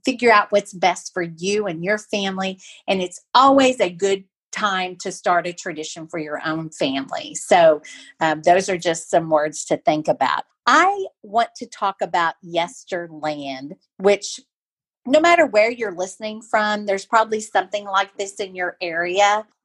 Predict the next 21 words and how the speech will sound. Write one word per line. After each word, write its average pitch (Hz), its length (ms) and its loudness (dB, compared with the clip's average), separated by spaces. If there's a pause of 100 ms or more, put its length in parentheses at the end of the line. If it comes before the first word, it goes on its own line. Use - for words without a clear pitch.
(140)
But 185 460 2 (320)
we 269 240 -4
take 277 260 -6
our 240 200 2
family 180 840 -8
after 202 380 -2
Thanksgiving 214 920 -4
Day. 165 540 6 (280)
They'll 190 140 4
spend - 280 -4
the 233 80 -2
night. 190 300 -4
And 180 100 -14
the 175 40 -4
next 208 340 -8
morning 190 400 -4
we 180 180 -6
drive. 180 560 2
If 180 180 -4
you're 175 140 0
a 160 160 4